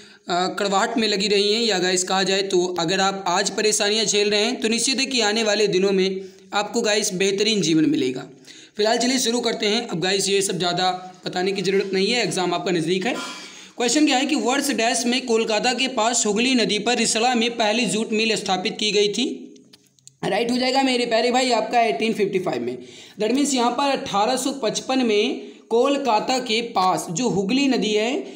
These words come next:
इसमें guys रिसड़ा में, यानी कि कोलकाता के रिसड़ा में पहली जूट मिल स्थापित की गई थी। और आपसे guys यहाँ पर एक question और complete होता है कि कोलकाता जो है ये किस नदी के किनारे है मेरे प्यारे भाई, तो ये हुगली नदी के किनारे है। ठीक है, आगे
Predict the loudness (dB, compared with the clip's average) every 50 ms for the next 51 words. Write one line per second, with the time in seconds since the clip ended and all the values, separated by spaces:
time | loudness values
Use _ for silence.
0 | -18 -12 -10 -8 -2 0 0 0 2 2 0 0 0 2 2 2 2 0 0 0
1 | 0 2 2 2 4 4 4 2 2 0 0 0 0 0 0 -2 -4 -2 0 0
2 | -2 0 0 -2 -2 0 -2 -2 0 0 0 0 2 0 0 0 0 0 2 2
3 | 2 2 2 0 -2 -2 0 2 2 2 2 0 0 -2 -2 -2 -2 -2 -2 0
4 | 0 -2 -2 -2 -2 -2 -2 -2 -4 -4 -2 -2 0 2 2 0 2 0 0 0
5 | 0 -2 -6 -12 -16 -16 -18 -18 -18 -20 -10 -2 0 0 2 0 0 -2 0 0
6 | 0 0 0 0 -2 -2 0 0 0 0 0 0 0 0 0 0 0 0 0 0
7 | -2 0 0 -2 0 0 0 0 2 0 -2 -2 0 0 0 0 0 0 -2 -2
8 | 0 0 -2 0 0 0 0 2 2 0 0 0 0 0 -2 -2 -2 -2 -2 0
9 | 0 0 0 -2 -2 -2 -2 -2 -2 0 0 0 0 2 2 2 2 2 0 0
10 | 0 -2 -2 0 0 0 0 0 0 -2 -2 -2 -2 -2 -2 0 0 0 0 2
11 | 2 2 2 2 2 2 0 0 0 2 2 2 0 0 0 2 2 2 2 2
12 | 0 0 2 2 2 2 2 0 -2 -2 -2 -2 0 0 0 0 0 0 -2 -2
13 | -2 -4 -6 -10 -16 -20 -20 -8 -6 -6 -2 -2 -4 -4 -6 -6 -4 -4 -4 -4
14 | -6 -10 -14 -18 -20